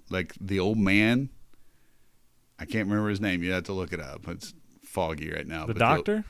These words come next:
Speaker 1: no, the old, old man.
Speaker 2: Oh, at the
Speaker 1: The
Speaker 2: community?
Speaker 1: skinny, like, he was, like, drunk that first night, and he was, like, almost spilled the beans and all that stuff.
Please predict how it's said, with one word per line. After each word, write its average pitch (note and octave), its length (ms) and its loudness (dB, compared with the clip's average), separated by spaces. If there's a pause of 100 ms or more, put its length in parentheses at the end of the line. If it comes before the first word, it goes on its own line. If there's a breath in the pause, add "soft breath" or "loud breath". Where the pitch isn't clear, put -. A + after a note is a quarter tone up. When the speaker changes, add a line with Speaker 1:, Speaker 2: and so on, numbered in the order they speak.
(200)
Speaker 1:
no, E2 280 -6
the F2 200 -6
old, G#2 520 0
old G2 340 -2
man. B2+ 100 0
Speaker 2:
Oh, A#2+ 340 6
at G2 100 -6
the G#2 80 -6
Speaker 1:
The - 40 -10
Speaker 2:
community? G2 600 2
Speaker 1:
skinny, C#2 140 -8
like, F2+ 200 -4
he G2 140 -2
was, F2+ 220 -2
like, E2 340 -6 (440 loud breath)
drunk F#2+ 380 -2
that G2 240 0
first G2 300 -4
night, F#2 260 -2
and E2 100 -6
he F#2+ 80 -4
was, F#2 140 -6
like, F2 180 -2 (120)
almost F2 500 -10
spilled G2+ 340 -4
the F2+ 60 -8
beans F#2+ 480 -4
and G2 80 -6
all F2+ 80 -4
that F#2 180 -4
stuff. F#2+ 240 0